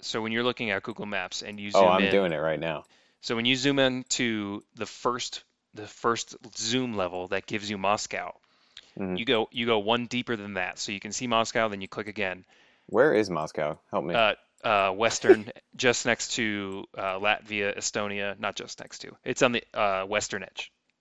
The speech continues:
Speaker 2: Okay.
Speaker 1: So when you zoom in, you can see Moscow. You click one deeper. A bunch of
Speaker 2: Oh.
Speaker 1: cities pop up, right, in addition to Moscow. There are no cities at that level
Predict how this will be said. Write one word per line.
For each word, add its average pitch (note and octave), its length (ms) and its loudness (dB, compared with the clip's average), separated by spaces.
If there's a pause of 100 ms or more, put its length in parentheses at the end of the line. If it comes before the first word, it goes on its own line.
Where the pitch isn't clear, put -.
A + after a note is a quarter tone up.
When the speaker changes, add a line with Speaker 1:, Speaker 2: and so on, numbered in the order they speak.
(360)
Speaker 2:
Okay. E2 220 -8 (720)
Speaker 1:
So D#3+ 180 4
when C#3+ 100 2
you C#3 100 2
zoom D3 260 2
in, A#2+ 340 4
you A2+ 100 -8
can A2+ 80 -4
see B2 160 0
Moscow. G#2 600 2
You A2+ 100 -16
click - 240 -2
one A2 240 0
deeper. G#2+ 440 -2 (1900)
A D3 40 2
bunch C#3+ 240 6
of C3 140 0
Speaker 2:
Oh. G#3+ 140 4
Speaker 1:
cities A#2+ 120 -6
pop G2 220 -2
up, G#2+ 180 -2
right, A#2 220 4
in B2+ 140 2
addition B2 380 2
to B2 160 -2
Moscow. G2+ 500 -4 (880)
There C3 340 6
are C#3 180 6
no B2+ 500 2 (180)
cities G#2 560 0
at G#2 200 -2
that G#2 240 4
level G2 520 0